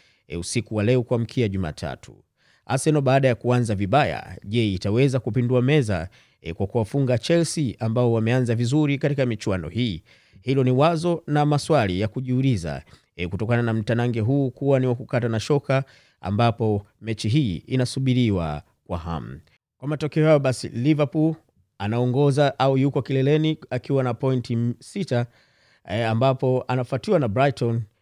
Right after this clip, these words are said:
Everton, kisha Brentford. Manchester City ni ya tano, Manchester United ni ya sita na Chelsea ni ya saba. Baada ya hapo,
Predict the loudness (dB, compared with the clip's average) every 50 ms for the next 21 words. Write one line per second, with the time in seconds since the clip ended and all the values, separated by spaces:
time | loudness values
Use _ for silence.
0 | _ _ -2 -2 0 0 0 0 0 -2 -2 0 -2 -2 -4 -8 _ _ _ _
1 | _ _ -4 -4 -4 -2 0 0 0 0 -2 -4 -8 _ -18 -10 -6 -6 -6 -6
2 | -6 -10 -14 -14 -14 -14 -14 -8 -4 -4 -2 -2 -4 -4 -2 -4 -4 -4 -4 -4
3 | -4 -2 -2 -2 -2 -2 -2 -2 -2 0 -2 -4 -6 -10 _ _ -6 -6 -4 -2
4 | -2 -4 -4 -2 -2 -2 0 0 -2 -2 -2 -4 -6 -6 -8 -14 _ -8 -6 -4
5 | -4 -6 -6 -8 -10 -10 -10 -12 -14 -14 -14 _ _ _ _ _ _ -12 -8 -8
6 | -8 -4 0 2 2 2 2 0 0 0 0 0 -2 -2 -2 -2 -2 -4 -4 -6
7 | -6 -6 -6 -8 -8 -6 -4 -4 -2 -2 -2 0 0 0 -2 -2 -4 -6 -6 -6
8 | -8